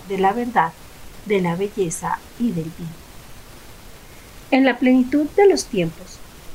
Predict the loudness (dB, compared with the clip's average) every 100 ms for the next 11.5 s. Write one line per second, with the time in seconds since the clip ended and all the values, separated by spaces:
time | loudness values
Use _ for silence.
0 | -16 0 4 4 2 -2 2 4 4 4
1 | 4 2 0 -2 -2 -2 -2 0 2 2
2 | 2 0 -4 -6 -4 -2 -2 -4 -6 -16
3 | -20 -20 -20 -6 2 4 4 2 0 0
4 | -2 -4 -6 -4 -2 2 2 2 -2 -6
5 | -8 -12 -16 -20 -20 -20 -20 -20 -20 -20
6 | -20 -20 -20 -20 -10 4 6 6 4 2
7 | 4 4 2 -2 -2 -6 -6 -4 0 0
8 | 0 -2 -2 -8 -10 -12 -16 -20 -20 -20
9 | -4 2 2 0 2 4 4 2 -2 0
10 | 0 2 0 -6 -6 -2 -2 -2 -2 -2
11 | -4 -6 -6 -4 -4